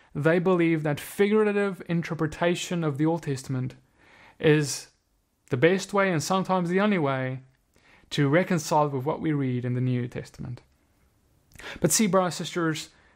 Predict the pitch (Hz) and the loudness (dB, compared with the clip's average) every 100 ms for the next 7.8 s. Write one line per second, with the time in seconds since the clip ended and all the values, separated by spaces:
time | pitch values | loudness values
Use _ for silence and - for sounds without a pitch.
0 | _ _ _ _ _ _ _ _ _ - | _ _ _ _ _ _ _ _ _ -2
1 | 156 - 214 208 208 175 165 160 165 160 | -2 2 4 4 4 2 0 -2 -4 -2
2 | 156 - 143 143 143 - - _ _ _ | -2 -2 0 0 0 -6 -16 _ _ _
3 | - 175 202 214 180 175 185 175 160 151 | 0 4 4 4 2 0 0 -2 -2 -4
4 | - - 147 143 131 131 - _ _ _ | -6 -4 -2 -2 -4 -6 -12 _ _ _
5 | _ - 175 160 156 147 - 147 147 139 | _ -2 0 0 0 -4 -2 -2 -2 -4
6 | - _ _ _ - - - 143 151 156 | -10 _ _ _ -20 -14 -2 2 2 2
7 | 151 143 - - 151 131 - - | 0 -4 -6 -6 -4 -4 -8 -12